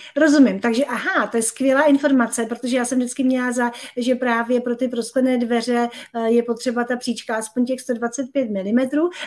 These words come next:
ale tím pádem, jak říkáte, dává to logiku, že když vlastně ten rámeček je zapuštěný, eh, tak tím pádem by šlo použít i do stovkové, do, do stovkové, eh, do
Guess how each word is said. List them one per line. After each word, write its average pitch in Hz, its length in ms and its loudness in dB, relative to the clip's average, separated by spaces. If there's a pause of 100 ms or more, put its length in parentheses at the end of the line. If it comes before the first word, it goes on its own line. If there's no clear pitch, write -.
ale 240 240 2
tím 262 200 2
pádem, 254 440 2
jak 240 320 0
říkáte, 240 580 0
dává 214 380 0
to 240 160 2
logiku, 214 540 0 (200)
že 226 160 2
když 214 240 -4
vlastně 240 260 -2
ten 254 200 2
rámeček 233 460 -2
je 254 80 -2
zapuštěný, 240 680 2
eh, 226 440 -8
tak 233 120 -2 (120)
tím 233 140 -2
pádem 233 360 2
by 226 100 0
šlo 240 200 -4
použít 233 460 -2
i 226 160 -2
do 202 180 -4
stovkové, 196 840 -8
do, 196 280 -4
do 190 260 -8
stovkové, 180 640 -12
eh, 180 120 -18
do 175 120 -20